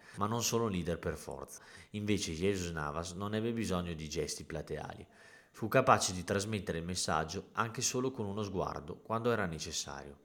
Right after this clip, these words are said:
Il tipico leader silenzioso. Oggi abbiamo voluto condurvi nel labirinto Navas, accompagnandovi con il nostro filo rosso. Crediamo fortemente che Navas incarni il prototipo del giocatore che stiamo cercando di narrarvi con esperienze concrete in questa serie.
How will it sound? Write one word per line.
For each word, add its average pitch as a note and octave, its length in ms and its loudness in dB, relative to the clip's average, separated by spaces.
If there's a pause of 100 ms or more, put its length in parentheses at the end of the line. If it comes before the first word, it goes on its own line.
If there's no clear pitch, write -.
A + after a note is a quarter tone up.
(320)
Il G2 160 -4
tipico A2 400 0
leader F2 380 2
silenzioso. D#2 800 -6 (720)
Oggi G#2+ 500 6
abbiamo G#2 380 6
voluto G2 340 2
condurvi A2 560 0
nel G#2 160 -2
labirinto E2 540 0
Navas, C#2+ 500 -6 (400)
accompagnandovi F#2+ 960 0
con G2+ 160 -4
il G#2+ 80 -2
nostro G2 320 -4
filo D2+ 300 -6
rosso. - 480 -10 (480)
Crediamo A#2 480 6
fortemente B2 640 2
che A#2+ 120 0
Navas E2+ 360 2
incarni F#2 360 0
il D#2 80 -4
prototipo G#2+ 580 0
del G#2 140 0
giocatore G2 440 0
che F2+ 100 -2
stiamo F2 260 -2
cercando E2 440 -2
di D#2+ 140 -4
narrarvi E2 560 -2
con G#2+ 180 -4
esperienze F#2 500 -2
concrete F#2+ 500 -2
in G#2+ 60 -8
questa D#2+ 280 -6
serie. - 480 -8